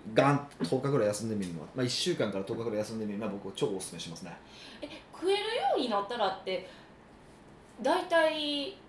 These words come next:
Speaker 2: 何ですか、月二十万ぐらい稼げたらぐらいですか？もう人によりけり、それは。
Speaker 1: まあ、人によりけり二三十とかでしょうね、多分ね。
Speaker 2: へえ。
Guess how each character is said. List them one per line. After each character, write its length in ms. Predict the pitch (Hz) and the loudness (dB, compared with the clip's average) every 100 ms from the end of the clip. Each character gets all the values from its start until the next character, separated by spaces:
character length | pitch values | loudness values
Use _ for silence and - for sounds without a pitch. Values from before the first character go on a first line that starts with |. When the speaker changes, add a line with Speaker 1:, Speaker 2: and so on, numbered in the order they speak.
| - | -8
Speaker 2:
何 200 | 220 220 | -4 -4
で 60 | 202 | -4
す 60 | |
か、 100 | 196 | -4
月 260 | 190 294 220 | -4 -6 -4
二 140 | 254 | -2
十 120 | 269 277 | 0 2
万 160 | 277 | 2
ぐ 60 | 269 | 4
ら 80 | 202 | 2
い 40 | |
稼 220 | - 226 | 0 -4
げ 60 | 202 | 0
た 80 | 196 | 4
ら 180 | 196 | 4
ぐ 120 | 185 180 | 4 -2
ら 80 | |
い 20 | - | -6
で 60 | |
す 80 | - | -10
か？ 60 | 185 | -10
も 100 | 190 | -8
う 20 | |
人 160 | - 285 | -2 2
に 100 | 269 | 2
よ 80 | 254 | 2
り 100 | 254 | 0
け 80 | |
り、 140 | 170 - | -4 -4
そ 100 | 107 | -2
れ 80 | 135 | 2
は。 60 | |
Speaker 1:
ま 260 | 143 147 127 | 8 8 8
あ、 80 | 120 | 4
人 160 | - | 0
に 100 | 135 | 2
よ 80 | 131 | 2
り 60 | 123 | 0
け 120 | 113 | -2
り 40 | |
二 100 | 107 | -2
三 240 | 113 110 104 | -2 -4 -4
十 140 | 95 | -8
と 140 | 82 | -10
か 60 | - | -12
で 80 | 87 | -10
し 80 | 101 | -4
ょ 60 | |
う 40 | 147 | -4
ね、 60 | |
多 100 | 139 90 | -4 -6
分 200 | 82 120 | -6 -4
ね。 80 | |
Speaker 2:
へ 760 | 139 - - - - 175 180 190 | -4 -6 -18 -14 -8 -6 -4 0
え。 640 | 202 202 202 202 202 202 | 0 0 0 0 0 -2